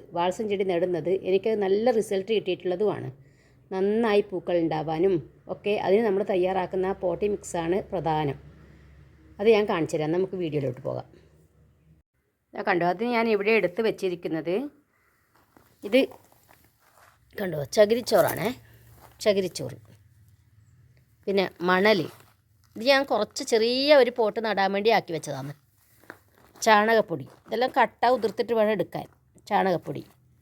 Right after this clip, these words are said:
കുറച്ച് മണ്ണ്. ഇനി ഇത് കണ്ടോ, കരിയിലയും പിന്നെ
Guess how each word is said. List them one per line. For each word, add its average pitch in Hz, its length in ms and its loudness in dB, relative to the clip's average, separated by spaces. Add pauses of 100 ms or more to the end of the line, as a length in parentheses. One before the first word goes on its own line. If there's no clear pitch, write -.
(360)
കുറച്ച് - 280 -8 (100)
മണ്ണ്. 165 280 2 (840)
ഇനി 240 160 0
ഇത് 285 140 4
കണ്ടോ, 143 220 0 (840)
കരിയിലയും 214 680 4 (1040)
പിന്നെ 190 260 2